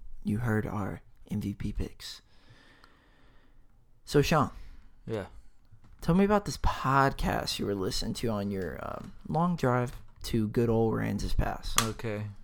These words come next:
Speaker 2: Yeah, it's a podcast called Shit Town, but
Speaker 1: Shit Town?
Speaker 2: on, on the, when you search it on your podcast app,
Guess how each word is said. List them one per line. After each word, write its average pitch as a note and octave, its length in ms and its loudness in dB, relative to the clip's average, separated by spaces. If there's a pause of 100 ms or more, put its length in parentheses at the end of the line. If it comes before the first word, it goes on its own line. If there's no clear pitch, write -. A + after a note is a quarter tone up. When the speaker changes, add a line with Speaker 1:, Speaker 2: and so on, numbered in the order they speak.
(140)
Speaker 2:
Yeah, D3 300 8
it's A#2 300 8
a A#2+ 440 6
podcast C#3 720 4 (280)
called A2+ 320 6 (320)
Shit - 360 8
Town, A2+ 380 4 (300)
but G#2+ 320 -2
Speaker 1:
Shit - 360 -2
Town? F#3 340 -2 (220)
Speaker 2:
on, G2 480 -4 (160)
on G#2+ 380 -2
the, G2+ 840 -4
when A2+ 180 -6
you G#2 80 -6
search A#2 340 -2
it A2 220 -6 (180)
on G2+ 440 -2 (360)
your G2 160 -6
podcast G2+ 640 -4
app, G2+ 280 -2